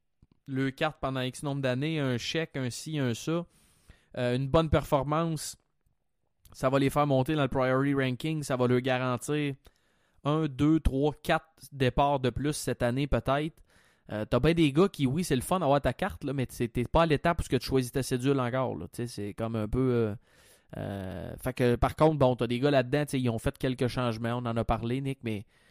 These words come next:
euh, je pense que c'est déjà commencé pour les gars qui ont justement, euh, euh, je pense qu'il y a un charter pour se rendre aux Bermudes pour les joueurs, puis, euh, il y a un minimum aussi, même s'ils font pas la cote, euh, qu'ils vont recevoir au niveau du remboursement de leurs dépenses, là.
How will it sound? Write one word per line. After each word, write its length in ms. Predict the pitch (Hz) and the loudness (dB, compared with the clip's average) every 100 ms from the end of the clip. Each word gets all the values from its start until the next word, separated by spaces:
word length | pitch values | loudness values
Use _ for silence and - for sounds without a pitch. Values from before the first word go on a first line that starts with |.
| _ _ _ - | _ _ _ -4
euh, 240 | 110 107 | 0 0
je 100 | 110 | 0
pense 220 | 120 131 131 | 0 0 -2
que 80 | 123 | -4
c'est 120 | 120 | -2
déjà 220 | 113 131 | 2 2
commencé 500 | 127 120 113 110 147 | 2 0 0 -2 -2
pour 140 | 135 120 | 0 0
les 180 | 110 | 0
gars 160 | 107 131 | 2 0
qui 220 | - 120 | 0 -2
ont 180 | 117 120 | 0 -2
justement, 420 | 110 - 113 113 | -6 -2 -2 0
euh, 380 | 123 123 110 104 - - _ _ _ - | -2 -2 0 -2 -6 -20 _ _ _ -6
euh, 120 | 110 | -4
je 80 | 107 | 0
pense 200 | 147 147 | 0 2
qu'il 100 | 131 | 2
y 20 | |
a 40 | |
un 40 | 123 | 2
charter 460 | 147 123 117 143 160 | 4 4 4 0 -2
pour 80 | 147 | -4
se 120 | - | -2
rendre 220 | 131 147 | 0 0
aux 40 | 139 | 2
Bermudes 420 | 131 117 139 151 | 2 2 -2 0
pour 120 | 131 | 0
les 160 | 120 120 | 2 2
joueurs, 420 | 120 123 151 156 - | 4 2 2 -2 -4
puis, 320 | 139 139 131 | -2 2 2
euh, 180 | 123 117 | 4 2
il 80 | 113 | 2
y 60 | |
a 40 | 113 | 2
un 80 | |
minimum 500 | 120 127 123 127 135 | 2 0 0 0 0
aussi, 320 | 123 - 131 127 | -2 -4 -4 -2
même 160 | 127 | -4
s'ils 160 | - 127 | -4 -6
font 160 | 117 | -2
pas 120 | 110 117 | 0 0
la 120 | 110 | -2
cote, 320 | - 123 - | -6 -6 -4
euh, 100 | 110 | -6
qu'ils 160 | - 113 | -4 -4
vont 120 | 110 | -2
recevoir 520 | 113 - 107 120 120 | -2 -4 -2 0 0
au 80 | 110 | -2
niveau 260 | 110 117 | -4 -8
du 120 | 113 113 | -8 -10
remboursement 560 | 110 113 113 113 120 | -10 -10 -10 -10 -10
de 60 | 120 | -6
leurs 100 | 110 | -8
dépenses, 460 | 110 - 117 135 | -8 -10 -12 -14
là. 80 | - | -16